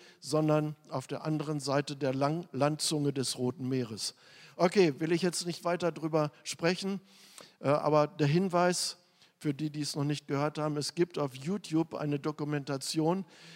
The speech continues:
äh, ich kenne den Titel jetzt nicht,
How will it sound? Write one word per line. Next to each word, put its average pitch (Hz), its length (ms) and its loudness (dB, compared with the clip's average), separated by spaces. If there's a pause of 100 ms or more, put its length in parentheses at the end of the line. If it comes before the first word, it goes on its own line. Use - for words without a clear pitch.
(580)
äh, 131 360 -2
ich - 120 -12 (560)
kenne 143 200 0
den 139 120 -2
Titel 170 320 0
jetzt 170 240 -2
nicht, 180 240 -2